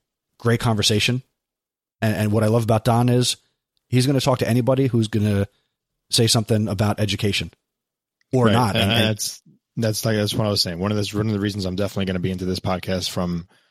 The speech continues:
Speaker 2: uh, I mean, he's in the sixties now with his episodes, but I'm definitely gonna be going back and listening to a lot of them because listening to him talk about education, his passion really comes out, and the questions that he asks really helps with others to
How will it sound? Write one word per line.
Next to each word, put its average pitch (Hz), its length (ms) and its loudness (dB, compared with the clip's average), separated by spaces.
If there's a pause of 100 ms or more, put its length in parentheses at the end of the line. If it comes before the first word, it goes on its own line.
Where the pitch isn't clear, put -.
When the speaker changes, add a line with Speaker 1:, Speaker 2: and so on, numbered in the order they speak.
(540)
Speaker 2:
uh, 92 260 -4
I 82 160 -6
mean, 90 140 -2
he's 95 140 -2
in 101 100 -2
the 92 80 -2
sixties 101 460 -2
now 98 180 0
with 104 80 0
his 104 120 -2
episodes, 113 440 -2
but 92 140 -4
I'm 92 240 -2
definitely 95 320 -4
gonna 90 100 -2
be 90 80 -2
going 90 200 -4
back 85 220 -4
and 82 100 -6
listening 87 320 -4
to 90 140 -6
a 87 40 -2
lot 85 180 0
of 87 80 -4
them 98 180 -2 (640)
because 85 560 -4 (480)
listening 104 380 -4
to 92 80 -6
him 92 340 -4
talk 92 220 -4
about 92 200 -2
education, 90 500 -4
his 85 100 -4
passion 92 400 -4
really 87 160 -6
comes 92 240 -6
out, 95 240 -2 (520)
and 80 440 -4
the - 80 -6
questions 95 380 -4
that 87 100 -8
he 85 100 -2
asks 87 340 -2
really 90 340 -4
helps - 540 -4 (640)
with - 140 -8
others 98 380 -2
to 82 420 -4